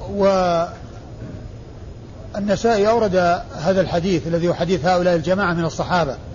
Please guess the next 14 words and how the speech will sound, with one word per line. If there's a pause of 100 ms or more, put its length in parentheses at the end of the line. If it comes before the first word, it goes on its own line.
(1040)
وقد (300)
ذكر
أن
عمار،
وهو
ابن
أبي
عمار (1080)
مولى
بني
هاشم، (1300)
ذكر
أنه
قدمت